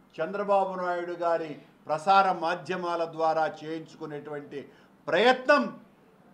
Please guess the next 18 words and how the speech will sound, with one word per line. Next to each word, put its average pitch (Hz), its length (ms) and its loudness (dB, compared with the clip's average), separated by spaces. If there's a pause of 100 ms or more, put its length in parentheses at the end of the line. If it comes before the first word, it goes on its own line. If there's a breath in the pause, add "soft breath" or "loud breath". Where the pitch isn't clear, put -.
(180)
విఫలమే 254 600 4 (100)
తప్ప 214 300 0 (1400)
ఏ 160 220 -2
రకంగానూ 214 720 2
జనంలోకి 180 680 -4 (600 loud breath)
వెళ్ళటం 220 480 0 (180)
లేదు 220 300 0 (100)
అన్నటువంటి 202 500 -4
విషయాన్ని 170 420 -8
గుర్తుకు 139 360 -18
తె-, 131 140 -18 (240)
తె-, 165 180 -6 (420 loud breath)
తెచ్చుకోవాల్సినటువంటి 180 920 -2
అవసరం 165 360 -6
ఉన్నది. 131 340 -12 (420 soft breath)
మీరు 185 300 -2
ఈ 196 100 0
రోజున 262 340 4